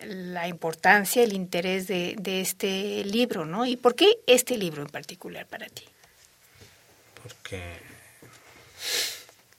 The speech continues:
Speaker 2: porque no puedo vivir creativamente solo de traducir cosas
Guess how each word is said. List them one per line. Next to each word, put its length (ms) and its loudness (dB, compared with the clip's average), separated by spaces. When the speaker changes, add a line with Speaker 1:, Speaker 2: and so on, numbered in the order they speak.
Speaker 2:
porque 540 4
no 180 2
puedo 300 6
vivir 420 4
creativamente 720 6
solo 300 2
de 140 0
traducir 600 -4
cosas 760 -4